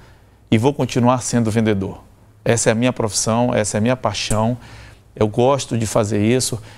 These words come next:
As pessoas têm um, uma ideia um pouco, é, é, é,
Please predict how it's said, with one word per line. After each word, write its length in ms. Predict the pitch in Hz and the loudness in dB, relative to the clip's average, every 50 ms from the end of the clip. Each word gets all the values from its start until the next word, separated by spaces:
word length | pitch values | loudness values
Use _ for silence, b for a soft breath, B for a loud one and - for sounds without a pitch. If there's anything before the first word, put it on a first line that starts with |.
| B B B _ | B B B _
As 180 | 123 113 - | -2 -2 -2
pessoas 420 | - - 117 - - 139 131 127 - | -2 -2 -2 0 0 0 0 0 0
têm 200 | - - 131 127 | 0 0 2 2
um, 340 | 127 127 127 123 123 117 117 | 2 0 0 0 -2 -4 -2
uma 220 | 127 123 120 123 123 | 0 2 2 4 4
ideia 360 | 120 107 113 123 127 123 117 | 2 4 4 4 4 4 2
um 100 | 113 110 | 2 -2
pouco, 560 | 107 - 120 113 - - 131 127 120 110 98 B B B B B B - - | -2 -2 -2 -2 0 0 2 2 2 2 0 B B B B B B -12 -2
é, 100 | - - | 0 2
é, 680 | 120 120 127 117 120 - 131 113 117 113 110 113 113 110 | 2 2 2 0 0 0 0 0 0 0 0 0 0 -2
é, 60 | 123 | -2